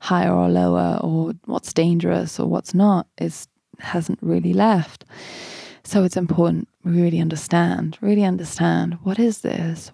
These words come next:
Or, like, why are we doing this? And again, I believe the oppressed, oppressed people, um, this is in the examples within agriculture. It's like,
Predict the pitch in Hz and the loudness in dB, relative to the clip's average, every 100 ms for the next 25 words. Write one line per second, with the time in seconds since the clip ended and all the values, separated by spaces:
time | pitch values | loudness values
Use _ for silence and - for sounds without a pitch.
0 | - - 196 - 196 196 208 208 208 220 | -8 -4 -4 -4 -4 0 2 2 2 2
1 | 214 170 165 165 - 185 185 196 185 - | 2 2 0 -2 -2 0 2 2 0 -4
2 | - - - - - 180 190 190 190 180 | -16 -20 -20 -6 -2 0 4 4 4 0
3 | - 185 180 - 180 170 - - - _ | 0 2 2 2 2 2 -4 -12 -16 _
4 | _ _ _ _ _ _ _ _ _ - | _ _ _ _ _ _ _ _ _ -4
5 | 185 - 220 214 - - 180 165 - 165 | -2 2 2 2 -2 -4 -2 -2 -2 0
6 | 156 160 160 _ - - - - - - | 0 0 -6 _ -20 -20 -20 -20 -18 0
7 | 180 180 180 175 175 - - 175 180 175 | 4 6 6 4 0 -2 -2 0 0 2
8 | 180 185 180 185 180 180 180 175 165 175 | 2 4 4 2 0 2 2 0 0 -2
9 | 170 175 - 170 170 170 - 180 175 196 | -2 -4 -2 0 0 -2 -2 -2 -2 -6
10 | - 170 170 - 170 - - 175 170 - | -2 -2 -2 -4 -4 -6 -2 0 0 -2